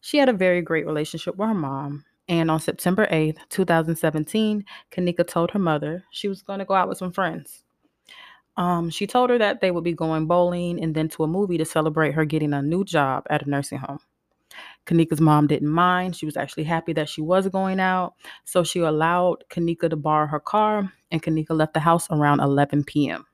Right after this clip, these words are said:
Well, <laughs> like most teenagers or young adults, Kenneka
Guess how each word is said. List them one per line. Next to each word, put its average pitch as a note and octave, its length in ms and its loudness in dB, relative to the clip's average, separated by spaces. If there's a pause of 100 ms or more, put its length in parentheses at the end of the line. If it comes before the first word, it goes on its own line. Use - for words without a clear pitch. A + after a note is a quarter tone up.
(800)
Well, F#3 600 4 (360)
<laughs> - 340 -8
like E3+ 460 6
most D3+ 320 0
teenagers F3+ 840 2 (440)
or D#3 180 6
young D3 220 4
adults, D#3 540 -4
Kenneka G#3+ 520 0